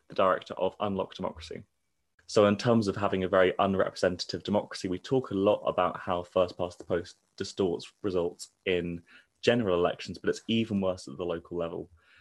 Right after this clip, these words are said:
So taking a completely random example here, looking at the East Ecclesfield ward in Sheffield. In twenty nineteen, the Lib Dem candidate was elected with about thirty-one percent of the vote. So seventy percent of people voted against the actual elected candidate,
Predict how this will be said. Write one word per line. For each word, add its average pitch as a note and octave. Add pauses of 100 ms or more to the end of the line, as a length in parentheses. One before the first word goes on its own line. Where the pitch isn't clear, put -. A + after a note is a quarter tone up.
(120)
So G2+
taking G#2+
a F#2+
completely G2+
random F#2
example F2
here, E2+
looking F#2+
at - (120)
the F2+
East F#2+
Ecclesfield F#2
ward E2
in F2+
Sheffield. - (440)
In G#2
twenty B2+
nineteen, G#2 (240)
the G2
Lib G2
Dem F#2
candidate F#2
was F2+
elected F2+
with F2
about -
thirty-one G2
percent -
of -
the -
vote. E2+ (580)
So G2
seventy B2
percent G2+
of -
people F#2+
voted F2+
against F#2
the F#2+
actual -
elected F#2
candidate, -